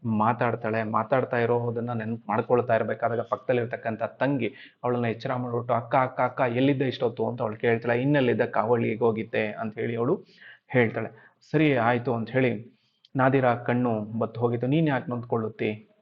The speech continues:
ಅವೆಲ್ಲ ಸರ್ವಶಕ್ತ ದೇವರು ಮಾಡಿರ್ತಕ್ಕಂಥ ಕಾರ್ಯ, ಇವೆಲ್ಲವನ್ನ ನೋಡ್ಬೇಕಾಗತ್ತೆ, ಅನುಭವಿಸ್ಬೇಕಾಗತ್ತೆ" ಅಂತ ಹೇಳಿ. "ಸರಿ ಆಯ್ತು, ಇನ್ನೇನು ಈ ಹಣೆ ಬರವನ್ನ ಚೇಂಜ್ ಮಾಡೋದಕ್ಕಾಗೋದಿಲ್ಲ" ಅಂತ ಹೇಳಿ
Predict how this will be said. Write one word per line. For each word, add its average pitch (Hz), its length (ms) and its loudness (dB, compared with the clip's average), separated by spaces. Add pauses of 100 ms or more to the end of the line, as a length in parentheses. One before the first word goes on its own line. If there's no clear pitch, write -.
ಅವೆಲ್ಲ 120 240 2 (520)
ಸರ್ವಶಕ್ತ 120 520 0 (340)
ದೇವರು 120 340 4
ಮಾಡಿರ್ತಕ್ಕಂಥ 110 680 -2
ಕಾರ್ಯ, 107 460 -2
ಇವೆಲ್ಲವನ್ನ 113 500 -2
ನೋಡ್ಬೇಕಾಗತ್ತೆ, 107 640 -2
ಅನುಭವಿಸ್ಬೇಕಾಗತ್ತೆ" 110 840 -2
ಅಂತ 101 240 -12
ಹೇಳಿ. - 200 -12 (520)
"ಸರಿ 135 200 6
ಆಯ್ತು, 123 500 2
ಇನ್ನೇನು 123 320 0
ಈ 120 100 0
ಹಣೆ 107 180 0
ಬರವನ್ನ 113 360 -2
ಚೇಂಜ್ 113 280 -4
ಮಾಡೋದಕ್ಕಾಗೋದಿಲ್ಲ" 107 720 -2
ಅಂತ 101 220 -4
ಹೇಳಿ 127 500 -2